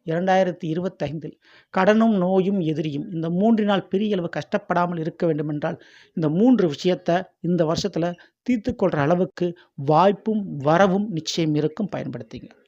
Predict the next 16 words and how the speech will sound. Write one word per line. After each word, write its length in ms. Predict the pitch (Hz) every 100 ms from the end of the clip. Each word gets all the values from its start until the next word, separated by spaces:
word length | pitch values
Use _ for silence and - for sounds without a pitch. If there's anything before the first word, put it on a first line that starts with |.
| _ _ _ _
நான்காவதாக 1040 | 156 147 175 202 240 233 214 208 196 190
விஷயம் 500 | 165 - 175 165 143 - _ _
என்னவென்றால், 800 | - 160 175 165 147 147 156 120 - _ _ _ _ 165
எதிர்பார்க்காத 840 | 151 202 196 202 190 - 190 185
வாழ்க்கையில் 800 | 151 156 180 175 180 170 139 151 _ _ _ _ _
திருப்பங்கள் 640 | - 254 - 226 190 175 160
ஏற்படும். 540 | 139 135 - 120 - _ _ _ _ _
புதிய 260 | - 202 214
ஒரு 160 | 165
பதவி, 520 | - 147 156 139 240 _ _ _
வேலை 400 | - 165 185 190
வாய்ப்பு 380 | 147 143 139 -
போன்றவை 440 | - 175 165 151
கிடைக்கக்கூடிய 540 | 139 160 180 196 156 143
யோகம் 300 | 143 156 165
இருக்கு. 340 | 131 - -